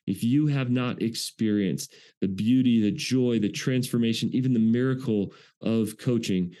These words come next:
we want to invite you into a breakthrough conversation with us. A breakthrough coaching conversation looks like we're gonna break through one area of your life or leadership that feels cloudy right now,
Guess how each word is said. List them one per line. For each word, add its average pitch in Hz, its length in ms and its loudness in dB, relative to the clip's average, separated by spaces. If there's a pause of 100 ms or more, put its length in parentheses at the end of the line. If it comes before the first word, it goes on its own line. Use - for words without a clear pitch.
(140)
we 113 220 2
want 120 220 2
to 110 100 2
invite 101 240 2
you 98 240 0
into 127 420 0
a 101 120 0
breakthrough 107 640 -2 (300)
conversation 95 720 -2 (120)
with 92 220 -2
us. - 240 -8 (340)
A 117 80 0
breakthrough 156 580 0
coaching 160 400 -2
conversation 135 880 0 (200)
looks 147 300 0
like 139 180 0
we're 143 120 2
gonna 139 220 0
break 127 560 0
through 135 220 2
one 131 360 2
area 139 380 0
of 113 100 -2
your 131 160 2
life 135 340 0
or 127 60 0
leadership 131 580 0 (240)
that 117 120 -2
feels 127 320 0
cloudy 135 520 -2
right 131 240 0
now, 131 340 0